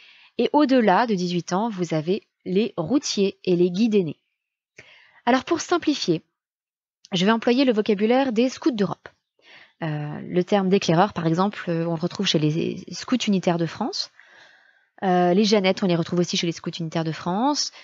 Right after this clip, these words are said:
Chez les scouts de France, qui sont différents des scouts unitaires de France, vous avez encore des différences avec des unités qui sont mixtes entre garçons et filles. Donc, bref, je vais évoquer un, rapidement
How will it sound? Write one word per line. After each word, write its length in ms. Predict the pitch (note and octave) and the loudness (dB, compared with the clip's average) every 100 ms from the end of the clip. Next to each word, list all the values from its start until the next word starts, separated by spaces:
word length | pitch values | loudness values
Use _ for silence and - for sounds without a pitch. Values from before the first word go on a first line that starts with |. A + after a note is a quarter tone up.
| - | -12
Chez 480 | - - A3+ A3 A3 | -4 0 4 4 2
les 80 | F#3+ | 0
scouts 220 | - F#4+ | -2 -2
de 140 | G#3+ B3+ | 0 -2
France, 560 | - F#3+ F3+ - - - _ _ | 0 -2 0 -2 -4 -10 _ _
qui 100 | - | -12
sont 120 | D#3 | -8
différents 420 | D3 F#3 G3+ G3+ | -6 -4 -4 -4
des 80 | E3 | -4
scouts 220 | - G3+ | -6 -8
unitaires 340 | - E3 D#3 D#3+ | -8 -6 -6 -6
de 60 | |
France, 280 | D#3 - - - - - - | -8 -12 -18 -18 -20 -20 -6
vous 100 | F3+ | 0
avez 120 | G3 | 2
encore 380 | A#3+ C#4+ E4 D4+ | 2 2 2 4
des 80 | A#3+ | 2
différences 680 | G3+ - F#3 F3+ A#3 C#4 - | 0 -2 0 2 2 0 -2
avec 240 | F3+ - - | -2 -2 -4
des 240 | E3+ D#3+ | -4 0
unités 280 | F3+ F3 G#3 | 0 0 -2
qui 140 | G3 F3+ | -4 -6
sont 140 | E3 | -4
mixtes 360 | E3 C4 - G#3+ | -2 -2 -2 -6
entre 220 | F#3+ F#3 | -2 -2
garçons 280 | E3+ - F3 | -2 -4 -6
et 80 | |
filles. 220 | D#3 - A3 | -6 -4 -2
Donc, 180 | A#3 - - - _ _ _ A3+ | -2 -4 -20 -20 _ _ _ 0
bref, 320 | B3 - - _ _ _ _ _ | 0 0 -8 _ _ _ _ _
je 140 | F#3 F3+ | -4 0
vais 80 | A3 | 2
évoquer 380 | A#3 B3+ - | 4 2 0
un, 80 | A#3 | -2
rapidement 720 | - G3 G#3 G#3+ G3+ G#3+ G3+ | 0 -2 -2 -4 -2 0 0